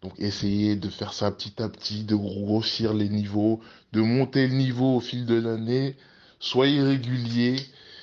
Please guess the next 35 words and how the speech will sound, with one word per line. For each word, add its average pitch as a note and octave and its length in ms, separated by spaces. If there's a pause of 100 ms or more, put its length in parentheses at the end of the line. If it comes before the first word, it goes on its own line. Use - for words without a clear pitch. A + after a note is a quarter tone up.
(160)
et G#2 240
à G2 120
la F2+ 100
fin G2+ 220
de G2+ 80
l'année, G#2 280
je G2+ 100
vous G2 120
garantis G#2 480
que G2 60
vous F2+ 100
serez G#2+ 160
satisfait, G2 560
même A#2 380
si - 220
vous G#2 180
n'avez G#2 260
pas G#2+ 220
des G#2 140
changements G#2 440
physiques G2+ 600
énormes. B2 480 (1080)
Je F#2+ 80
vous G2 120
garantis A2+ 480
que - 120
ça - 140
vous G2 140
fera G#2 260
le G2+ 200
plus C#3+ 300
grand B2+ 260
bien C3 220
de A#2 140
faire, A#2 460